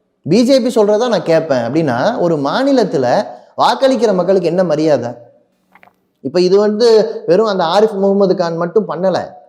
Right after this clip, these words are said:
ஏற்கனவே தமிழ்நாட்டுல என்ன நடந்தது? ஆளுநர் ஆர் என் ரவிங்கிறவர் வந்து எழுதி கொடுத்த உரையில முக்கியமா வந்து,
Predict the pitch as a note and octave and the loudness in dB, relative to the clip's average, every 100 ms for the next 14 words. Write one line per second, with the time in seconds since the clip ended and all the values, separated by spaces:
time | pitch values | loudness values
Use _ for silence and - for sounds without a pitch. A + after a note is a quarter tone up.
0 | _ _ - C3 E3 G#3 A#3 G#3 G3 A3+ | _ _ -6 -4 0 0 0 0 0 2
1 | A#3 F#3 E3 D3+ B2+ G2 F#2+ E3 D3+ - | 2 0 0 0 0 -2 0 0 0 -4
2 | _ _ _ - D3 F#3+ F#3 E3 F#3+ F#3+ | _ _ _ -6 -2 0 2 2 0 0
3 | E3+ D#3+ F#3+ F#3+ E3+ D#3+ D3 D3 F#3+ A#3+ | 0 2 2 2 2 2 2 0 -2 0
4 | F3+ B2+ - - - B2 C3+ F#3 A#3 B3+ | 0 -2 -8 -20 -16 -4 0 2 2 0
5 | A3+ G#3+ A3 A3+ G3 F#3+ F#3 F3+ A3+ A#3+ | 0 0 2 2 2 2 0 0 0 -2
6 | - - - B2 C#3+ A3+ B3 B3 A#3 G#3 | -8 -18 -12 -8 -6 -2 0 0 -2 -2
7 | A3 | 0